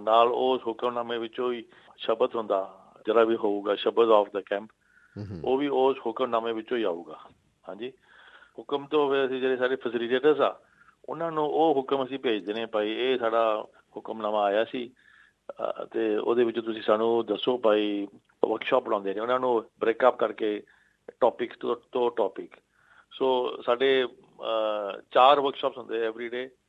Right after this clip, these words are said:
Speaker 1: ਪੰਜ ਦਿਨ, ਅਹ, ਚਾਰ ਦਿਨ actually almost
Speaker 2: ਹਮ, ਹਮ।
Speaker 1: ਸੋਲਾਂ ਕੇ ਸਤਾਰਾਂ ਵਰਕਸ਼ਾਪਸ ਨੇ। So ਉਹ ਉਸ ਤਰ੍ਹਾਂ according to that ਜਿਹੜਾ ਵੀ ਫੈਸਿਲੀਟੇਟਰਸ ਆ, ਉਹ ਏਜ ਗਰੁੱਪ ਨਾਲ ਚੱਲਦੇ ਨੇ। according to age groups, like, below,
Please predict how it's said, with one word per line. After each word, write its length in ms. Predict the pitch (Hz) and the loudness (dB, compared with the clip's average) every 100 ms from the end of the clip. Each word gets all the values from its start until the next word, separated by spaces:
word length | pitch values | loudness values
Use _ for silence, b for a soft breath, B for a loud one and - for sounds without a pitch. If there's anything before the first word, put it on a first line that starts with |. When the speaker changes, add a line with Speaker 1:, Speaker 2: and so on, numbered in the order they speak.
| _ _ | _ _
Speaker 1:
ਪੰਜ 180 | 117 120 | -6 -6
ਦਿਨ, 320 | 123 127 123 | -8 -10 -12
ਅਹ, 480 | 123 - 110 107 104 | -18 -6 -2 0 -2
ਚਾਰ 340 | 101 113 113 | -2 0 0
ਦਿਨ 120 | 113 117 | 0 -4
actually 300 | 113 123 123 | -6 -8 -4
almost 640 | 110 120 127 127 - - - | -2 -2 -2 -4 -6 -10 -14
Speaker 2:
ਹਮ, 80 | 104 | -12
ਹਮ। 160 | 107 123 _ | -12 -14 _
Speaker 1:
ਸੋਲਾਂ 420 | - 117 123 135 | -2 2 2 2
ਕੇ 120 | 135 | -2
ਸਤਾਰਾਂ 640 | 131 117 113 117 110 - 101 | -6 -4 -2 -2 -6 -10 -14
ਵਰਕਸ਼ਾਪਸ 420 | 110 - 113 - | -12 -8 -8 -8
ਨੇ। 100 | 120 | -12
So 160 | 117 120 | -6 -4
ਉਹ 420 | 113 127 131 120 | 0 0 0 -2
ਉਸ 140 | 113 | -8
ਤਰ੍ਹਾਂ 300 | - 139 131 - b b _ - | -2 2 2 -2 b b _ -2
according 400 | 110 127 135 131 | 0 0 0 0
to 60 | 117 | 4
that 320 | 123 127 - _ - 113 | 4 4 -2 _ -16 -2
ਜਿਹੜਾ 180 | 123 139 | 2 2
ਵੀ 120 | 139 | 2
ਫੈਸਿਲੀਟੇਟਰਸ 600 | 131 127 123 127 135 123 | -4 -6 -4 -4 -2 0
ਆ, 180 | 123 123 b b b _ | -2 -4 b b b _
ਉਹ 200 | - 143 - | -6 -4 -4
ਏਜ 260 | 143 156 143 | 0 0 0
ਗਰੁੱਪ 240 | 139 143 | -2 0
ਨਾਲ 140 | 135 131 | 2 4
ਚੱਲਦੇ 320 | 123 101 101 | 4 2 0
ਨੇ। 80 | 92 B B B - | -8 B B B -8
according 320 | 110 120 127 | 0 0 0
to 80 | 120 | -2
age 300 | 117 120 110 | 0 0 0
groups, 180 | 113 107 | -2 0
like, 220 | 110 101 107 | 2 2 2
below, 320 | 107 107 104 | 2 4 2